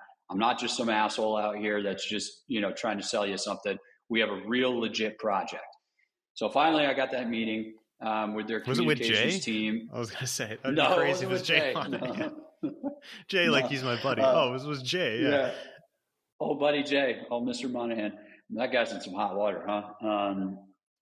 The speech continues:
Speaker 1: so, but his pockets are full, so I don't, I don't think he's worried about it. Uh, but yeah, so we were meeting with their, like, director of, uh, communication, uh, social media channels, their director of media rights and everything like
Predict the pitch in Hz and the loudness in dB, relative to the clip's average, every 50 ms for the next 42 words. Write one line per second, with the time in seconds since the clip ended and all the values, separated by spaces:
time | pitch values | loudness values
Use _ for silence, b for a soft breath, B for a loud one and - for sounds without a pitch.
0 | - - _ _ _ _ _ - - - 107 98 98 98 95 98 113 117 113 120 | -20 -20 _ _ _ _ _ -14 -10 -6 -2 -2 0 0 0 0 0 0 0 0
1 | 127 123 - 127 127 127 120 110 98 104 98 90 - - 98 92 90 87 - - | 0 -2 0 0 0 0 0 -2 -4 -4 -6 -6 -6 -4 -4 -2 -2 -2 -4 -6
2 | - - - 101 92 92 95 95 101 104 110 107 107 104 110 101 95 98 87 92 | -6 -4 -2 -2 0 0 2 2 2 2 2 0 0 0 0 -2 -2 -2 -4 -2
3 | 98 95 92 87 85 87 87 87 85 - - B B B B B B B B B | 0 0 0 0 0 -2 -2 -2 -4 -6 -10 B B B B B B B B B
4 | 117 113 113 110 107 107 104 110 127 127 139 131 - 139 127 131 135 135 131 135 | 0 2 4 4 4 2 0 0 0 2 2 2 2 0 0 0 0 0 2 2
5 | 139 147 147 143 135 135 123 - 131 123 120 120 117 - - 127 120 107 107 - | 2 2 2 0 0 -2 -2 -4 -2 -4 -4 -4 -6 -8 -6 -4 -2 -2 -2 -2
6 | 117 113 117 120 117 - - 120 113 110 104 104 - - - - _ _ _ _ | -2 -2 0 0 -2 -2 -2 0 2 2 2 0 -2 -8 -20 -20 _ _ _ _
7 | - - 101 98 98 98 - - 113 110 107 98 - 165 165 156 139 - 156 156 | -6 -2 0 0 0 -2 -2 -2 0 0 0 0 0 0 0 0 0 0 0 0
8 | 147 143 143 135 127 135 - - 135 127 110 104 104 - - 120 104 - 113 101 | 2 2 2 0 -2 -4 -8 -8 -6 -4 -4 -2 -2 -4 -4 -4 -4 -4 -4 -2
9 | 104 131 143 156 147 143 143 143 143 139 135 135 135 - - 147 139 135 131 131 | 0 2 2 2 4 4 4 4 4 4 2 2 0 -2 -2 0 0 2 2 0
10 | 127 127 127 127 - 120 113 110 98 110 110 113 113 110 - - 117 107 107 95 | 0 -2 -2 -4 -4 -4 -4 -4 -2 -2 0 0 0 0 0 -2 -2 -2 0 0
11 | 101 98 104 110 120 123 123 123 120 113 117 117 113 110 101 - 110 104 107 104 | 0 0 2 2 2 2 2 2 2 2 2 0 0 0 -2 -2 -2 -2 -2 -2
12 | 107 101 110 107 104 98 95 | -2 -2 -2 -2 -2 -2 -2